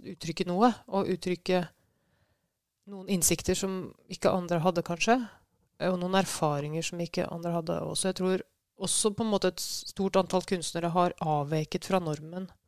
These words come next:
og derfor måttet være kunstnere. Og dermed har man skapt en sånn slags myte om at kunstnere er veldig spesielle eller,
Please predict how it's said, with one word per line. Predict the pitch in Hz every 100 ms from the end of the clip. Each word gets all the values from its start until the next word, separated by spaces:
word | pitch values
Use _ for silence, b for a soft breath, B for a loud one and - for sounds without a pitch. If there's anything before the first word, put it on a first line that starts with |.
| _ _ _ _ _ _ _ -
og | 190
derfor | 170 160 - 196 -
måttet | 190 196 - - 185
være | 185 170 160
kunstnere. | 226 190 - 208 247 - _ _ _ _ _ _ _ _ _ _ _ _ _ - 202
Og | 190
dermed | 185 170 175 175 185 185
har | 185
man | 185
skapt | - 170 -
en | 175
sånn | 170
slags | 165 - 185
myte | 175 156 -
om | 156
at | 156 185
kunstnere | 160 - 156
er | 160
veldig | 160 160 156 151
spesielle | - 160 175 156 151 151
eller, | 156 151 147